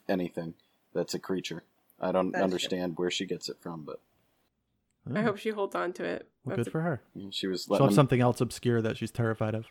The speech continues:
Speaker 1: she's le-, she was letting a millipede crawl over her, all over her
Speaker 4: No.
Speaker 1: today, and it was disgusting. Rebecca sent me a
Speaker 4: No.
Speaker 1: picture, and I instantly freaked out because I thought they bite, but apparently that's just centipedes.
Speaker 4: Ew.
Speaker 3: gross.
Speaker 2: Yeah, I never know which is which.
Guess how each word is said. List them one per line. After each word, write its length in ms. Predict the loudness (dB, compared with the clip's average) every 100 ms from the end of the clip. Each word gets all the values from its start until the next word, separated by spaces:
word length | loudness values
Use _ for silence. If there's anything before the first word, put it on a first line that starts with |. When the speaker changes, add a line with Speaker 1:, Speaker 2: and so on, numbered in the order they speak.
| _
Speaker 1:
she's 240 | -4 0
le-, 220 | 4 4 4
she 120 | -2
was 120 | 2
letting 160 | 2 4
a 40 |
millipede 580 | 4 6 4 2 -6 -4
crawl 260 | -2 -2 -2
over 220 | -4 -6
her, 340 | -6 -6 -8 -2
all 200 | -2 -2
over 200 | -4 -4
her 80 | -2
Speaker 4:
No. 100 | 0 0
Speaker 1:
today, 260 | 0 -2 -2
and 100 | -2
it 80 | 0
was 120 | -2
disgusting. 800 | -2 -2 2 4 4 0 -8 -12 -16 _ _ _
Rebecca 280 | 4 6 6
sent 200 | 4 2
me 60 | 2
a 40 |
Speaker 4:
No. 40 | 2
Speaker 1:
picture, 240 | 0 0
and 60 | 0
I 80 | 2
instantly 420 | 2 2 2 0
freaked 320 | 0 -2 4
out 180 | 4 4
because 280 | -2 -6 -8 -12 _ _ -6
I 80 | 4
thought 200 | 4 4
they 80 | 2
bite, 320 | 4 4 2 -2
but 100 | -6
apparently 360 | -4 -6 -6
that's 180 | -6 -6
just 180 | -8 -6
centipedes. 600 | -8 -6 -4 -4 -6 -14 _
Speaker 4:
Ew. 300 | -8 -6 -6 -8 -12
Speaker 3:
gross. 360 | -10 -10 -14 _ _ _
Speaker 2:
Yeah, 180 | -14 -8
I 100 | -4
never 160 | -2 -4
know 100 | -4
which 140 | -6
is 80 | -8
which. 200 | -10 -12